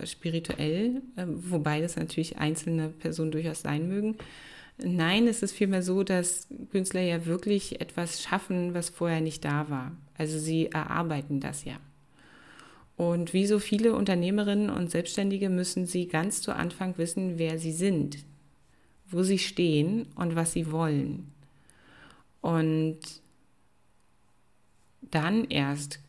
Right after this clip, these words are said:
wissen sie auch, was sie jetzt tun wollen, ähm, wo es mit der Arbeit hingehen soll.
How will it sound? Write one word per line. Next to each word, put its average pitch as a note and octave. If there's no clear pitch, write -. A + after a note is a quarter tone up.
wissen D3+
sie D#3
auch, D#3
was D#3
sie D#3+
jetzt D3
tun F#3
wollen, C#3+
ähm, D3+
wo E3
es E3
mit E3
der D#3+
Arbeit D3+
hingehen F3
soll. C#3+